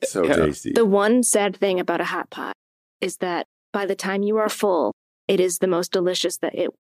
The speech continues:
Speaker 3: will have been,
Speaker 1: Mm-hmm.
Speaker 2: Yes.
Speaker 3: that it ever was.
Speaker 2: That's, that is very true.
Speaker 3: 'Cause you add the meats and you add the s-, the seasonings and you, you sh-, shabu shabu, all the different stuff in there, and the broth just gets so delicious and reduced by the end of the meal.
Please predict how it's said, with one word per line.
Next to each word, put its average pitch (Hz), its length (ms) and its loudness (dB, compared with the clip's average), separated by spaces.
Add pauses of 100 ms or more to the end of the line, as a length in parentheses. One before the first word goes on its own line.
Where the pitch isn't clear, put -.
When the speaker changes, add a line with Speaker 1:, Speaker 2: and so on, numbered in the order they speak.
(120)
Speaker 3:
will 185 200 -2
have 175 220 -6
been, 165 280 -6 (360)
Speaker 1:
Mm-hmm. - 100 -4
Speaker 2:
Yes. 123 240 4
Speaker 3:
that 190 120 2
it 180 140 2
ever 165 240 2
was. - 420 0 (380)
Speaker 2:
That's, 120 440 2 (280)
that 131 220 6
is 117 120 4
very 101 260 4
true. - 200 2
Speaker 3:
'Cause 78 180 2
you 196 80 2
add 185 240 2
the 196 60 4
meats 220 420 4
and 170 160 2
you 165 80 2
add 156 260 2
the - 60 -2
s-, - 240 -4
the - 100 0
seasonings 214 680 4
and 175 120 2
you, 170 200 2
you 175 240 4
sh-, - 240 0
shabu 185 480 2
shabu, 196 500 4
all 180 180 4
the 180 80 6
different 185 320 2
stuff - 340 0
in 214 120 4
there, 220 300 4
and 160 140 4
the 156 60 4
broth 175 380 0
just - 180 -4
gets - 200 2
so 202 220 2
delicious 196 640 4
and 180 140 4
reduced 175 480 2
by 170 140 2
the 185 140 4
end 185 260 2
of 185 240 0 (160)
the 196 160 2
meal. 185 460 4